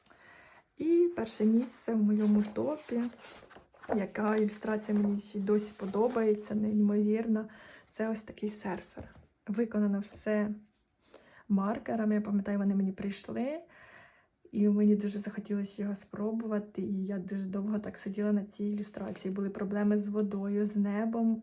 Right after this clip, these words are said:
але все це перемальовувалось, домальовувалось, і результат мені дуже подобається. Така вона яскрава, соковита,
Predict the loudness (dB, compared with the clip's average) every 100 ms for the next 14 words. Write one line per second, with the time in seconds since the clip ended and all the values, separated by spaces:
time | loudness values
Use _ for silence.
0 | -6 -6 -4 -2 -4 -6 -8 -10 -8 -10
1 | -4 0 0 0 -2 -4 -4 -2 -2 -4
2 | -6 -4 -2 -2 -2 -2 -2 -2 -2 -6
3 | -6 -4 0 0 -2 -4 -6 -6 -2 0
4 | -2 -4 -6 -6 -6 -6 -6 -4 -8 -10
5 | -14 -14 -8 -6 -4 -4 -4 -6 -6 -4
6 | -4 -4 -8 -10 -10 -6 -4 -4 -4 -10